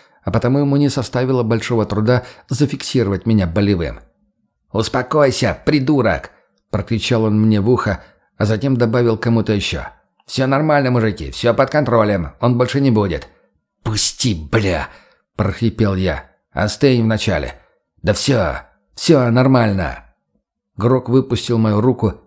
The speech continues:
и снова двинулся к лежащему без сознания мужику, после чего напарник вновь ухватил меня за рукав. «Да сказал же, все нормально», — успокоился я.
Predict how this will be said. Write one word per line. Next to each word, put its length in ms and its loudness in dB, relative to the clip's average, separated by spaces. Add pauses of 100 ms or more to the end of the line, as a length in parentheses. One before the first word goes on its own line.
(140)
и 80 -4
снова 280 0
двинулся 420 0
к 100 -6
лежащему 540 0
без 220 0
сознания 480 0
мужику, 540 0 (320)
после 260 -2
чего 200 -2
напарник 560 0
вновь 300 2
ухватил 420 -2
меня 240 2
за 160 -2
рукав. 360 -4 (560)
«Да 100 -2
сказал 440 0
же, 280 -2 (180)
все 200 0
нормально», — 640 0 (100)
успокоился 800 -2
я. 400 -8